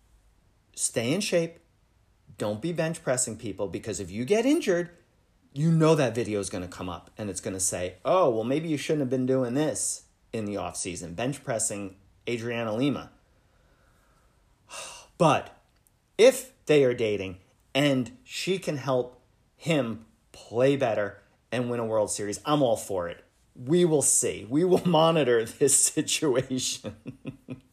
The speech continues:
Oh, it's so ridiculous. But anyway, that's pretty much the news. That is all the Yankee news, uh, except for J-Happ. J-Happ supposedly slotted in as the fifth starter.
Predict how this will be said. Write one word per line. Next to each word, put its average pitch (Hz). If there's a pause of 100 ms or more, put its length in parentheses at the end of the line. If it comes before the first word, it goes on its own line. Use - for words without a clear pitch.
(760)
Oh, 127
it's 104
so 110
ridiculous. 98
But - (1800)
anyway, 107 (960)
that's 233
pretty 143
much 95
the -
news. 87 (120)
That 147
is 117
all 110
the 110
Yankee 95
news, 85
uh, 82 (640)
except -
for 156
J-Happ. 113 (160)
J-Happ 135 (180)
supposedly 123
slotted 107
in 104
as 92
the 92
fifth -
starter. 92